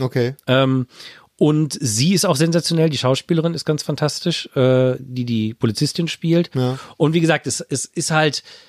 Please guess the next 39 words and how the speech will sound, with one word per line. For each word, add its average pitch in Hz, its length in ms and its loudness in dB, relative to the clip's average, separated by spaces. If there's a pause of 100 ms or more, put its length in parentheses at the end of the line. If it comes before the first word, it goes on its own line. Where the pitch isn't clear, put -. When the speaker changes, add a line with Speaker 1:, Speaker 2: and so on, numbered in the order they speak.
(160)
Speaker 2:
also 131 220 -4
gerade 139 320 0
jetzt, 147 260 2
wenn 139 140 2
man 143 180 0
sich - 400 -8 (160)
für - 180 -6
Schamanismus 131 720 2
interessiert, 127 680 -2
wenn 117 100 2
man 123 160 2
sich 110 160 -6
vielleicht 110 220 0
auch 104 100 -6
für - 180 -4
Ayahuasca 113 500 0
interessiert 107 520 -2
oder 104 80 0
solche 107 220 -2
Dinge, 110 220 0
ist - 300 -4
das - 320 -2 (440)
ein 113 360 -4 (200)
ganz, 123 240 -2 (540)
eine 120 200 -4 (220)
ziemlich 156 240 0
coole 135 240 4
Serie. 95 360 -4 (100)
Speaker 1:
Ja. 143 360 2
Speaker 2:
Ähm, 123 400 2 (520)
und, 123 640 0
äh, 123 460 2 (360)
es - 300 -8
ist - 160 -4
halt 151 160 0
total 123 280 -2
spannend. 220 500 -4
Es 123 100 -2
ist, 214 320 0